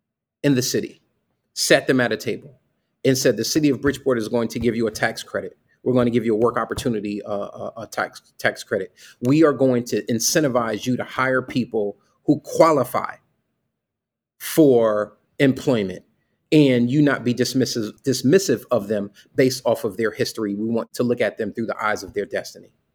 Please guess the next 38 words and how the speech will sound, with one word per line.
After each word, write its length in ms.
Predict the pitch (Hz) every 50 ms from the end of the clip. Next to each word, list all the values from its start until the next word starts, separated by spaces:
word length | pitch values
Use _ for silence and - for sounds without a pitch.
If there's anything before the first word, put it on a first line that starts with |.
| _ _ _ _ _ _ _ _ _
That's 160 | - 135 127
the 80 | - 147
second 300 | 131 - 123 120 113 95
thing 140 | - 101 101
that 120 | 98 -
we 80 | 107 104
did. 160 | - 101 - _ _ _
The 100 | - 185
third 240 | 175 185 208 202 190
thing 140 | 185 156 131
that 120 | 120 113 -
we 100 | 117 110
did 240 | - 107 104 - - _ _ _ _ _ _ _
is 200 | - 151 135 120
that 220 | 120 127 117 107 -
we 120 | 127 139
connected 500 | 143 - 147 135 135 131 127 - 123 -
people 500 | - - 147 131 - 127 120 120 120 120 _ _ _ _ _
with, 460 | - 113 123 127 120 120 120 - - - -
uh, 380 | 117 120 117 113 110 110 107
bonds 640 | 110 - - 127 123 107 92 90 101 - - - - - _ _ _ _ _ _ _ -
or 100 | - 113
federal 320 | - 147 131 123 113 113
insurance 400 | 110 104 - - 127 104 104 101
bonds. 440 | - 101 98 95 90 - - - - _ _ _ _ _ - - - _ -
And 240 | 143 139 131 127 123
we 100 | 135 135
let 220 | 131 139 135 135
those 180 | 151 139 127 -
employers 480 | 131 117 - - 143 135 127 120 113
know, 260 | 120 127 123 120 117
"Hey, 200 | 117 - 151 131
look, 320 | 123 127 131 107 - - _ _ _ _
this 160 | - 156 165 -
person 440 | - - 160 139 139 - - 113
is 160 | - - 110 95
bonded 460 | - - 117 110 104 101 - - - _ _ _ _ _ -
federally. 540 | - - 170 160 139 110 - - - -